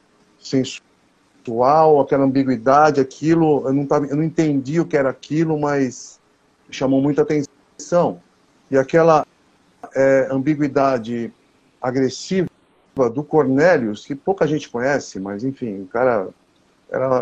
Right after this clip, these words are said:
era um demônio, era maravilhoso. E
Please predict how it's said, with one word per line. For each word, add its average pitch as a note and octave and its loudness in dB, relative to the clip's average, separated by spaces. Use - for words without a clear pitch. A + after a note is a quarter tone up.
era A#2 0
um C#3 2
demônio, C#3 4
era A#2 0
maravilhoso. C3 0
E C3 2